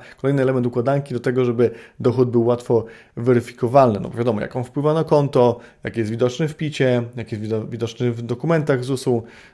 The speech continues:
no i jak jest widoczny oczywiście na rachunku bankowym. I ostatnią ważną rzeczą w kontekście źródła dochodu, idealnego źródła dochodu, e, dla banku, to jest to, aby ten dochód był możliwie jak najbardziej stabilny. Okej,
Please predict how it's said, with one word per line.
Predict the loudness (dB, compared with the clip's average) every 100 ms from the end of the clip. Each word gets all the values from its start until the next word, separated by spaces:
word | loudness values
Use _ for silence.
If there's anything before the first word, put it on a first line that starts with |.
| -8
no | -2
i | 0
jak | 0 -2
jest | -4
widoczny | -4 -4 -4
oczywiście | -8 -8 -8 -4
na | -4
rachunku | -4 -4 -4
bankowym. | -4 -4 -4 -2 -4 -6 _ -4
I | -2
ostatnią | 0 -2 0
ważną | 2 4 4
rzeczą | 2 2 0
w | 2
kontekście | -2 -2 -2 -2 2 2 2 0
źródła | -2 -2 0 0
dochodu, | 0 0 2
idealnego | 4 4 4 2 4 4 4 2
źródła | 0 -2
dochodu, | -2 -2 0 -2 -4 -12 -20 _ -4
e, | 0
dla | 0
banku, | 2 0 0 0 0 -2
to | -4
jest | -4 -2
to, | -4 -2
aby | -2
ten | -2 -2
dochód | -2 -4 -6
był | -4 -4
możliwie | -4 -4 -4 -4
jak | -4 -2 -2 -2
najbardziej | -4 -2 -2 -2 -6 -8 -18 -16
stabilny. | -4 0 2 2 0 -8 -20 -20 -20 -12 -4
Okej, | 2 2 0